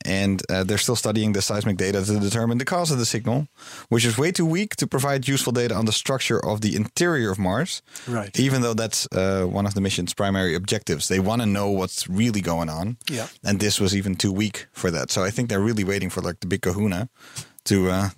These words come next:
Speaker 1: to go down. And then, uh, and then they'll know.
Speaker 2: Yeah,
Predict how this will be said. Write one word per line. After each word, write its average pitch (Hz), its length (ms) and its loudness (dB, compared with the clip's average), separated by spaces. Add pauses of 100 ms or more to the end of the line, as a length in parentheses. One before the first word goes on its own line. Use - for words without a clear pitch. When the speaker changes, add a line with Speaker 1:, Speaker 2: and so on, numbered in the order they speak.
Speaker 1:
to 104 80 -6
go 95 140 2
down. 95 360 0 (500)
And 101 160 2
then, 98 300 2
uh, 101 380 0 (160)
and 107 140 2
then 110 140 0
they'll 120 140 0
know. 120 300 -2 (160)
Speaker 2:
Yeah, 131 140 -6